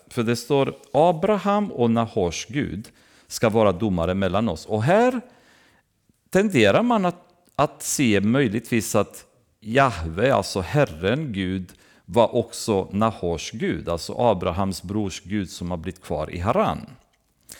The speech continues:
Men man kan också se det lite på ett annat sätt, det vill säga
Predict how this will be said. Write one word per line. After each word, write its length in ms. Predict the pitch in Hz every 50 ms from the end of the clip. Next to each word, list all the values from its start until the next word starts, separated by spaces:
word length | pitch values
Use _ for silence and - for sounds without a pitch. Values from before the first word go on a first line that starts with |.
| - - - - - _ _ _ _ _ _ _ _ _ _ _ _ _ _ _ _ _ _ _ _ _ _ _ _ _ _ -
Men 180 | 131 147 151 160
man 160 | 175 175 170
kan 200 | - 175 165 180
också 240 | 196 - - 220 208
se 260 | - - 214 190 165
det 100 | 151 151
lite 240 | 156 160 151 - 143
på 120 | - 151
ett 120 | 147 -
annat 260 | 185 180 185 196 190 -
sätt, 260 | - - 87 80 -
det 100 | 110 110
vill 120 | 113 120
säga 240 | - - - 104